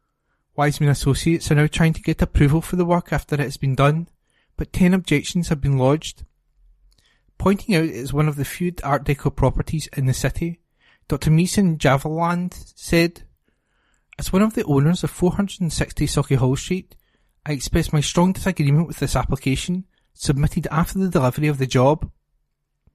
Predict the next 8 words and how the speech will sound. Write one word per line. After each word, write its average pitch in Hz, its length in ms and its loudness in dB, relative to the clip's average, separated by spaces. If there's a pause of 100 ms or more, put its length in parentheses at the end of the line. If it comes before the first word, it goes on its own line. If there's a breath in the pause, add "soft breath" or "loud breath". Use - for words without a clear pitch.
(760 soft breath)
Doctor 202 260 2
Jalalvand 165 920 2
claimed 151 540 0 (320)
the 143 80 -2
use 170 200 2
of 196 80 0
felt - 340 0
roofing, 139 320 0